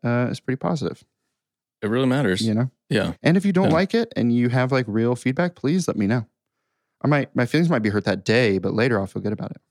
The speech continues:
Speaker 2: Well, my, my feelings won't be hurt.
Speaker 1: No.
Speaker 2: Yeah.
Speaker 1: You're good with it. You just show up anyway.
Speaker 2: Yeah, yeah. I'm, I'm,
Speaker 1: <laughs>
Speaker 2: I'm good to go.
Speaker 1: Um, cool. Well, I do have an internal podcast question, believe it or not,
Speaker 2: Wow, what
Speaker 1: from
Speaker 2: a,
Speaker 1: a new person,
Speaker 2: what a
Speaker 1: even.
Speaker 2: concept.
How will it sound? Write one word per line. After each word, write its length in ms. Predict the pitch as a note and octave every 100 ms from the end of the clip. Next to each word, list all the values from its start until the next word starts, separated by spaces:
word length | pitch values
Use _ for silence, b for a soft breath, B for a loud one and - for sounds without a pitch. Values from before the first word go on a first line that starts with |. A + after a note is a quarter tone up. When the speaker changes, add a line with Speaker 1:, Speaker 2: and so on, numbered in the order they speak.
| _ -
Speaker 2:
Well, 80 | F#2+ -
my, 100 | A2
my 40 | A2
feelings 320 | F2 E2 -
won't 160 | A#1+ -
be 60 |
hurt. 240 | - - - -
Speaker 1:
No. 180 | A#2+ F2+ _ _ -
Speaker 2:
Yeah. 240 | - - -
Speaker 1:
You're 100 | G#2+
good 160 | G#2+ G#2
with 120 | G2
it. 60 | B2
You 60 |
just 120 | A3
show 140 | - C3+
up 100 | C3+
anyway. 220 | F3 - _ _ _
Speaker 2:
Yeah, 200 | - A#2+
yeah. 340 | G#2+ F2+ D#2+ C3 - -
I'm, 220 | F#2 E2+ F#2
I'm, 240 | G#2+ -
Speaker 1:
<laughs> 40 | A2+
Speaker 2:
I'm 140 | A#2+
good 160 | G#2 E2
to 40 |
go. 300 | C#2+ - - _ _ _ _ -
Speaker 1:
Um, 500 | G#2+ G#2 G2+ G2 F#2+ _ _
cool. 240 | F#3+ B2+
Well, 140 | G2+
I 140 | A2+ C3
do 260 | A#2+ C3 D3+
have 180 | E3 D3
an 60 |
internal 340 | A2+ C3 C#3+ C3+
podcast 420 | C3+ C#3 C#3+ -
question, 400 | D#3 E3+ F#2+ G2+
believe 320 | G2 G#2 G2+
it 20 |
or 60 | G2+
not, 240 | C3+ -
Speaker 2:
Wow, 280 | - G#2 E2+ -
what 100 | -
Speaker 1:
from 80 | E3
Speaker 2:
a, 40 |
Speaker 1:
a 20 |
new 200 | C#3+ E3+
person, 460 | - B2 G2 G2 B2
Speaker 2:
what 140 | - -
a 40 |
Speaker 1:
even. 120 | G#2+
Speaker 2:
concept. 560 | - F#2+ F#2+ - E2